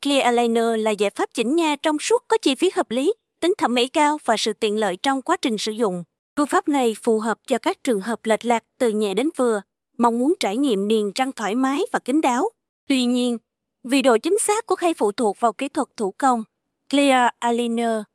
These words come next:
không phải lựa chọn tối ưu cho các ca phức tạp hoặc cần kiểm soát lực dịch chuyển răng cao. Để đạt hiệu quả tốt nhất, người niềng nên lựa chọn nha khoa có bác sĩ chuyên môn cao, quy trình theo dõi chặt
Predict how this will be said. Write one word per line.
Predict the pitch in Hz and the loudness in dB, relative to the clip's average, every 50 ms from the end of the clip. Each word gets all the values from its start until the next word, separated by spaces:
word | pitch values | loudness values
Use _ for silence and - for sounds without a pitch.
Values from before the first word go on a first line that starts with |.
| _ _ | _ _
không | - 349 330 | 0 0 0
phải | - - 240 202 220 | 0 0 -2 -2 0
lựa | 294 311 208 | 0 0 -2
chọn | 190 - 233 180 175 190 | 0 2 0 0 0 0
tối | - 294 381 - | 0 -2 -2 0
ưu | - 311 277 262 247 - | 0 0 0 0 -2 -2
cho | - 233 | -4 -4
các | 208 - - 392 - - | -4 -2 -4 -6 -4 -4
ca | 269 214 | -4 -4
phức | - 370 - _ _ | -4 -6 -8 _ _
tạp | 247 202 175 - _ _ _ _ _ _ _ | 0 0 0 -2 _ _ _ _ _ _ _
hoặc | - 269 - | 0 0 0
cần | - 262 233 214 | 0 -2 -2 0
kiểm | - 214 214 240 | 0 0 0 0
soát | - 392 466 - | -2 -2 -2 -2
lực | 359 - - | -4 -4 -2
dịch | 202 226 220 - | -2 -4 -4 -2
chuyển | - 220 185 190 262 | -2 -2 -2 0 -2
răng | - 294 247 220 | -2 -2 -4 -4
cao. | - - 233 233 233 226 - - _ _ _ _ _ _ _ | -4 -2 0 0 0 -2 -4 -10 _ _ _ _ _ _ _
Để | - 233 285 | 0 2 2
đạt | 311 294 226 - | 2 2 0 0
hiệu | 247 220 - | -2 -4 0
quả | - 214 196 220 | 0 0 0 0
tốt | - - 320 415 - _ | 0 0 0 0 0 _
nhất, | - 370 508 - _ _ _ _ _ _ _ _ _ _ | 2 0 0 0 _ _ _ _ _ _ _ _ _ _
người | - 254 254 | 0 2 2
niềng | 233 240 226 226 240 | 4 2 2 2 2
nên | 285 294 285 262 | 2 2 2 2
lựa | 220 202 | 2 0
chọn | 202 - 240 208 185 202 | 0 0 0 0 2 0
nha | 233 247 240 | 0 -2 -2
khoa | - - 254 233 233 | -2 0 0 0 0
có | - - 285 285 | 0 -2 -2 -2
bác | - 392 - | 0 -2 -2
sĩ | - - - - | -2 -2 -4 -2
chuyên | - 269 254 254 247 | -2 -2 0 0 0
môn | 247 247 233 - - | 0 0 -2 -2 -2
cao, | 254 247 240 233 220 - _ _ _ _ _ _ _ _ _ _ | 0 2 2 2 0 -2 _ _ _ _ _ _ _ _ _ _
quy | - 330 320 | 2 2 4
trình | - - 254 226 226 220 | 4 2 2 0 0 -2
theo | 247 269 285 | -2 -4 -4
dõi | 247 220 202 180 240 | -2 0 -2 -2 -2
chặt | - 262 214 | -2 -4 -6